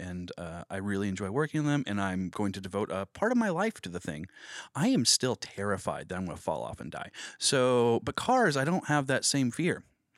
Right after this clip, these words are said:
Uh, so, like, the fear factor is kind of fun, but it's also terrifying. Also, <sighs> cars, though, you can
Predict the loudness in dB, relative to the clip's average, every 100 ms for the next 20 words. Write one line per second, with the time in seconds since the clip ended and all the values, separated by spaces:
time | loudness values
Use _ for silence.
0 | -6 -6 -4 -4 -4 0 2 2 0 -2
1 | -8 -6 -2 0 2 0 2 0 0 -2
2 | 0 0 2 2 2 0 -2 -2 -4 -2
3 | 0 0 0 0 -4 -12 -6 0 2 4
4 | 4 4 0 -6 _ _ -14 -12 -12 -16
5 | -16 -4 2 2 2 0 0 -2 -4